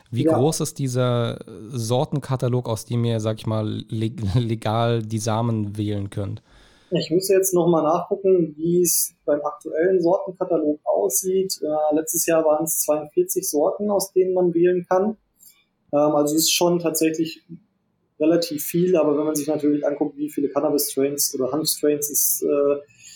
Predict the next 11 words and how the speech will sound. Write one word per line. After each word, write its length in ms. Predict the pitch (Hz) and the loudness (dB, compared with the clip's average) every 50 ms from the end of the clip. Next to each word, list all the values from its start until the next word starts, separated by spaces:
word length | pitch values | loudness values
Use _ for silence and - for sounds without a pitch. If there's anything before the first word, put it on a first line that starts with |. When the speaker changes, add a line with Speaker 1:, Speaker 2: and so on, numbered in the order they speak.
| - _ - | -20 _ 0
Speaker 2:
weltweit 420 | 143 147 147 143 139 143 139 - | 0 0 2 2 0 0 0 0
gibt, 140 | 147 139 - | -2 -4 -2
ist 120 | - - | -2 -2
dann 120 | 143 139 139 | 0 0 0
wirklich 220 | 135 135 135 135 | 0 0 0 -2
ein 380 | 139 135 131 131 131 131 131 135 | -2 -4 -4 -4 -4 -4 -2 0
mini 220 | 151 170 175 165 | 2 4 4 2
kleiner 260 | 170 165 151 151 147 | 2 0 0 0 0
Bruchteil. 680 | 147 - 160 170 165 - - 180 175 170 170 170 170 - _ _ _ _ - | 0 0 -2 -2 -2 0 0 2 4 4 2 2 0 -2 _ _ _ _ -4
Speaker 1:
Ja. 180 | 135 120 117 113 143 147 151 151 151 147 | -4 -2 -2 0 0 2 2 2 2 2
Speaker 2:
Ähm, 380 | 151 151 151 147 147 147 147 | 2 2 2 2 2 0 -4